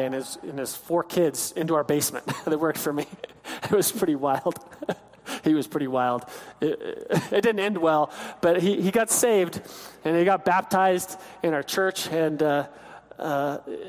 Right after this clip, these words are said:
it, it was, it was just, we were ready. We, we just dove headlong into what God wanted, and, and seven men turned into fifteen men, into twenty men, into,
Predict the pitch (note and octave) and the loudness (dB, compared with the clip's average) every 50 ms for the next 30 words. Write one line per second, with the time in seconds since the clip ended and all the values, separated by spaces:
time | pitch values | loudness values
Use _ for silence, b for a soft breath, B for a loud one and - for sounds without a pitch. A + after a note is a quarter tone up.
0 | - - _ - D#3 D#3 - E3+ D#3 D3 D3 C#3 - - - E3 C#3 C#3+ C3+ - | -16 -8 _ -4 -2 -2 0 0 0 0 0 -2 -4 -6 -6 -4 -4 -4 -6 -4
1 | - D#3+ - - - - - - D3 D3 E3+ F3+ E3+ D#3+ C#3+ C#3 D#3 F#3+ G3 C3+ | -4 -6 -6 -6 -8 -14 -20 -20 -8 -6 -4 -2 -2 -2 0 2 0 0 0 -2
2 | G#2+ - - - C#3 D3 E3 E3 D#3+ D3+ B B B B B B B - - - | -8 -10 -16 -14 -8 -4 0 0 0 -2 B B B B B B B -20 -18 -10
3 | D#3+ D#3 E3+ E3 C#3+ D3 D#3 - - C3 B2 D#3 D#3 D#3 C3+ - D3+ D#3+ D#3+ D#3+ | -6 -4 -4 -4 -4 -8 -8 -8 -8 -2 0 0 2 2 0 0 0 -2 0 -2
4 | D3+ D3+ D#3+ D3 C3 A#2+ A#2 B2+ B2+ B2+ - C3+ B2+ C#3 C#3+ C3+ C3+ - - - | -2 0 0 0 -2 -4 -6 -8 -10 -10 -10 -12 -6 -4 -4 -4 -4 -6 -12 -18
5 | - - C#3+ C#3 C3+ C3 C3 B2+ C3 C3+ C3+ B2 A2+ A2+ A2+ A2 A2+ B B B | -6 -4 -2 -2 -2 -4 -4 -4 -2 -2 -2 -4 -6 -6 -8 -10 -10 B B B
6 | B B B C#3 C3 B2+ B2 B2 B2 B2+ - - - - _ _ _ _ _ - | B B B -6 -4 -2 -2 -4 -6 -6 -10 -18 -20 -20 _ _ _ _ _ -6
7 | - - D3+ D3 C#3+ C3+ B2+ C3 C#3 C#3 C3+ C3 - D3+ D3 C#3 C#3 C3+ B2 B2+ | -2 0 0 0 0 -2 -2 -2 -2 -2 -4 -4 -4 -4 -2 -2 -2 -2 0 0
8 | A#2+ A#2 B B B B B B B B - D3+ C3 - - D#3 C#3+ C#3 C3+ C#3 | -2 -2 B B B B B B B B -2 -2 -2 0 -2 -2 -2 0 0 0
9 | C#3 C3+ C3+ C3 B2+ A#2+ A#2+ A2 - - - D#3 D3 C#3 C#3 C3+ C3 C3 C3 C3 | 0 0 0 -2 -2 -4 -6 -6 -6 -4 -4 -2 -2 -2 -2 -2 0 0 0 0
10 | B2 A#2+ A#2 A2 - B2+ B2 | -2 -4 -6 -4 -4 -4 -4